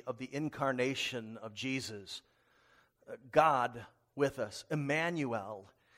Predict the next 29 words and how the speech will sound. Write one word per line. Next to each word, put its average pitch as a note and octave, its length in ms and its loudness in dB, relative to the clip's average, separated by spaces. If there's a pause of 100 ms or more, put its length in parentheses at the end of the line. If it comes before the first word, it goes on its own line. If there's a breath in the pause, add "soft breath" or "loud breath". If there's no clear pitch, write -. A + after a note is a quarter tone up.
(340 soft breath)
is B2+ 220 -6
that, B2+ 260 4
as B2+ 140 -2
it G#2+ 80 -4
says C3+ 260 4
in A#2+ 100 -8
John C3 440 2
one, C3+ 220 -2
Jesus B2 840 -4
was C3+ 180 -6
the C3 100 -2
one C3+ 240 2
through D#3 180 -6
whom C3 340 -6
all C3 220 2
things C3+ 420 -8
were A#2+ 140 -6
created. C3 720 -2 (460 loud breath)
And C3 100 -4
in C3 60 -2
some F#3+ 260 0
ways, C#3 240 2
we're, E3 200 -4 (100)
we're E3+ 120 -6
running F3 520 -2
back C3+ 520 -4
to C#3+ 160 -8
our C3 160 -4
Creator. C#3 800 -8